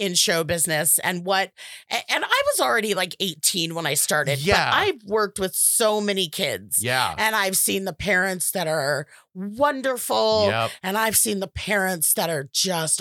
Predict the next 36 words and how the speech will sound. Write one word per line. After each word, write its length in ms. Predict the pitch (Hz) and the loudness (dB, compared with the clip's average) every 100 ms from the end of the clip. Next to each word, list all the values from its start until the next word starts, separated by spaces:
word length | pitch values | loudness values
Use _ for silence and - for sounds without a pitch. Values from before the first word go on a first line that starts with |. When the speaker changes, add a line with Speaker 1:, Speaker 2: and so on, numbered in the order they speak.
| - | -4
Speaker 1:
awful. 580 | 147 131 - 92 87 95 | -4 -4 -4 -4 -2 -2
Speaker 2:
Yeah. 1160 | 101 104 113 113 117 117 110 98 95 92 87 98 | -2 0 0 0 2 2 4 2 2 -2 -6 -8
Speaker 1:
And, 160 | 180 202 | -4 -2
and 260 | 190 180 147 - | -2 -6 -12 -10
your 200 | 190 190 - | -8 -8 -4
kid 260 | 233 196 | -2 -2
turns 320 | - 220 196 | -2 -2 0
out 220 | 208 208 208 | 0 0 0
the 60 | |
way 100 | 190 | -2
they 180 | 185 185 | 0 -2
turn 320 | - 190 175 | -4 -4 -2
out, 380 | 190 220 226 233 | 0 0 0 -2
and 160 | 190 185 | -4 -2
then, 380 | 180 180 180 175 - - - - _ | 0 -2 -4 -8 -12 -20 -20 -20 _
you 180 | - 208 | -4 0
know, 360 | 196 165 175 190 170 | 0 0 -2 -8 -4
they 160 | 175 | -4
get 240 | 160 175 - | -2 -4 -2
a 60 | 202 | -2
little 220 | 190 180 | -2 -2
freedom, 420 | - 190 202 226 | -2 2 2 2
and 160 | 190 156 | 0 0
some 220 | 160 185 | 0 0
of 100 | 185 | -2
'em 140 | 196 | -2
go 180 | 190 190 | 2 0
nuts. 640 | 196 190 175 262 - - 110 | 0 0 2 2 4 4 6
Speaker 2:
Yeah. 460 | 117 117 110 98 - - | 4 4 2 -2 -6 -4
Speaker 1:
And 560 | 196 202 190 185 190 170 | 0 2 0 -2 -6 -2
some 260 | - 180 208 | 0 0 0
of 140 | 208 | 0
'em 240 | 226 240 - - | 0 0 -2 0
are 220 | 190 180 | 0 0
grounded, 880 | 151 156 220 262 302 302 320 285 - | 0 0 2 0 0 2 0 -2 -2
and 420 | 214 202 196 190 | 2 2 2 -2